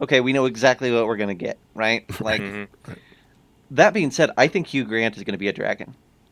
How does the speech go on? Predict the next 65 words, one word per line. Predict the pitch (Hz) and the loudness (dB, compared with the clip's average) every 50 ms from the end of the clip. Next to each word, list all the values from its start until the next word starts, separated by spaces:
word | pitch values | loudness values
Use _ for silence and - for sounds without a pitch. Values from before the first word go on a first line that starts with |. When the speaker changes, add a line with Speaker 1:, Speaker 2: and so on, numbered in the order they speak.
| _ _ _ _ _ _ _ _ _ _ _ _ _ _ _ _ - - - - - - - - _ _ - | _ _ _ _ _ _ _ _ _ _ _ _ _ _ _ _ -20 -20 -18 -20 -20 -20 -20 -20 _ _ 4
Speaker 3:
Okay. | 120 147 - - 151 143 147 147 _ _ _ _ _ _ _ _ _ _ _ - | 4 4 6 6 4 4 4 2 _ _ _ _ _ _ _ _ _ _ _ 0
Speaker 2:
Okay. | 135 131 143 | 4 4 6
Speaker 3:
I-, | 135 135 123 - - | 6 4 4 2 0
if | - 113 - - | -2 -6 -4 -2
we're | 131 | 2
Speaker 2:
I | |
Speaker 3:
gonna | 143 139 | 2 4
Speaker 2:
can | 139 | 6
see | 131 127 | 6 6
Speaker 3:
go | - | 6
Speaker 2:
that. | - | 8
Speaker 3:
that | 131 120 - | 6 6 6
route, | 127 123 123 135 - - _ _ _ _ _ _ - | 6 4 4 4 2 -2 _ _ _ _ _ _ 2
I'm, | 107 113 120 127 - _ - - _ - _ _ | 2 2 2 2 -2 _ -20 -20 _ -20 _ _
or | - 113 120 | 2 4 4
a | 107 | 4
beholder. | 101 113 - - 120 131 127 156 160 156 _ _ _ _ _ _ _ _ _ _ _ _ _ _ _ _ _ _ _ _ _ _ | 4 0 0 0 0 0 2 0 0 -2 _ _ _ _ _ _ _ _ _ _ _ _ _ _ _ _ _ _ _ _ _ _
Speaker 1:
No, | - 131 135 113 | 2 4 4 6
I | 107 131 147 | 6 4 4
think | 143 160 156 135 | 4 4 4 4
it's | 160 147 | 4 2
gonna | - 165 156 156 | 4 4 2 4
be | 143 156 | 4 2
a | 160 | 2
dragon. | 127 156 160 160 147 139 | 4 4 4 4 4 2
I | - 127 | 0 0
think | 127 - 143 131 - | 0 0 -2 0 0
if | 143 131 131 | 0 0 0
you | 135 131 | -2 -4
have | 127 143 147 139 135 | -2 0 0 0 0
a | 143 | 0
movie | 135 135 135 131 143 | 0 0 -2 -2 -2
called | 131 - 143 135 131 | -2 -2 -2 -2 0
Dungeons | 135 131 131 123 139 131 | 0 0 0 -2 -2 -2
and | 127 120 | -2 -2
Dragons | 110 127 123 123 123 120 123 110 104 | 0 2 2 2 2 0 0 0 -2
in | 117 107 104 | -6 -6 -4
Speaker 3:
You | 139 156 | -2 0
have | 165 180 202 185 | 2 4 4 4
to | - 175 | 4 2
ha-, | 175 | 2
Speaker 1:
twenty | - - | 2 0
twenty, | 165 | -2
Speaker 3:
you | 165 | -2
do | 160 170 160 | -2 0 2
have | 160 160 | 2 2
to | - 156 | 2 0
have | 151 139 | 0 0
a | 131 | 0
Speaker 1:
you | 135 | 2
Speaker 3:
dragon, | 131 160 151 127 120 | 2 2 2 2 0
Speaker 1:
have | 117 | -2
to | 131 | -2
have | 123 | -2
a | 127 | -2
Speaker 3:
but | - | 0
you | 117 113 | 4 6
Speaker 1:
dragon. | 147 | 6
Speaker 3:
also, | 151 220 - 139 - | 6 6 4 -2 -4
I | 117 139 | -4 -2
want | 151 156 143 | -2 -2 -2
a | 123 | -2
beholder | 113 113 - 131 120 - 104 | -2 -4 -4 -4 -4 -6 -6
too. | - - 127 101 90 - - - _ _ | -8 -6 -6 -6 -6 -8 -14 -20 _ _
But | 147 127 127 123 - | 2 4 4 4 2